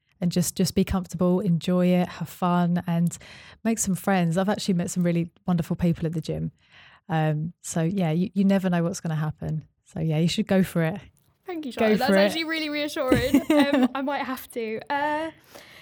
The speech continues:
Speaker 2: another question. So I think it's amazing that you've completed a marathon. That is,
Speaker 1: Thank
Speaker 2: like,
Speaker 1: you.
Speaker 2: a massive achievement,
Speaker 1: Thank you so
Speaker 2: which is
Speaker 1: much. Thank
Speaker 2: crazy.
Speaker 1: you.
Speaker 2: I just wanted to know, what is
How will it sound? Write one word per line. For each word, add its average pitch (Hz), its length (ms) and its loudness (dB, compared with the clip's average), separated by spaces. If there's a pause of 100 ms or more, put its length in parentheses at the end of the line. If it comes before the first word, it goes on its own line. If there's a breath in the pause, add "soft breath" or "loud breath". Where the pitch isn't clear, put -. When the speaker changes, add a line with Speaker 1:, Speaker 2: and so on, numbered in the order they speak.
(300 loud breath)
Speaker 2:
another 370 360 -4
question. 220 760 -6
So 285 460 -4 (1160)
I 220 80 -4
think 262 160 -4
it's 233 100 -6
amazing 233 520 -4
that - 100 -8
you've 208 200 -6
completed 196 560 -6 (280)
a 214 60 -6
marathon. 208 680 -4
That 226 140 0
is, - 40 0 (220)
Speaker 1:
Thank - 80 -8
Speaker 2:
like, 175 300 2
Speaker 1:
you. 185 140 -2 (380)
Speaker 2:
a 233 100 -6
massive 220 540 -2
achievement, 214 540 -4
Speaker 1:
Thank 208 240 2
you 214 60 6
so 208 160 2
Speaker 2:
which 190 80 2
is 180 100 4
Speaker 1:
much. 170 200 0
Thank 185 160 0
Speaker 2:
crazy. 196 160 0
Speaker 1:
you. 170 220 0 (380 loud breath)
Speaker 2:
I 302 160 0
just - 160 -6
wanted 381 180 -2
to - 80 -4
know, 220 420 -4 (600)
what 269 500 -4 (600)
is 226 380 -4